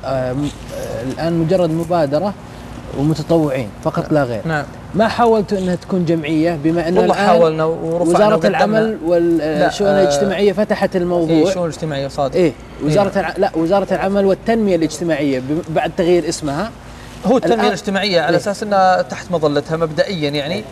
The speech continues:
Speaker 2: لكن الى الان ما جاء شيء رسمي يعني.
Speaker 1: هل انتم حاولتوا بالايام القريبه؟ لاني
Speaker 2: إيه،
Speaker 1: انا
Speaker 2: حاولنا قبل سنه تقريبًا،
Speaker 1: على
Speaker 2: قدمنا
Speaker 1: خ-، لا،
Speaker 2: اوراقنا
Speaker 1: قبل
Speaker 2: على لجنه
Speaker 1: سنة.
Speaker 2: التنميه.
Speaker 1: لا، الان في، فيه تنظيم جديد خاص في الجمعيات،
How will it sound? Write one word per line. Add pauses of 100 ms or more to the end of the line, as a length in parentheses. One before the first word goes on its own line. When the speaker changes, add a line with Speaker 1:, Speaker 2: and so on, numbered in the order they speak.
(300)
Speaker 2:
لكن
الى
الان
ما
جاء
شيء
رسمي
يعني. (100)
Speaker 1:
هل
انتم
حاولتوا
بالايام
القريبه؟
لاني
Speaker 2:
إيه،
Speaker 1:
انا
Speaker 2:
حاولنا
قبل
سنه
تقريبًا،
Speaker 1:
على
Speaker 2:
قدمنا
Speaker 1:
خ-،
لا،
Speaker 2:
اوراقنا
Speaker 1:
قبل
Speaker 2:
على
لجنه
Speaker 1:
سنة.
Speaker 2:
التنميه. (360)
Speaker 1:
لا،
الان (360)
في،
فيه (100)
تنظيم
جديد
خاص
في
الجمعيات،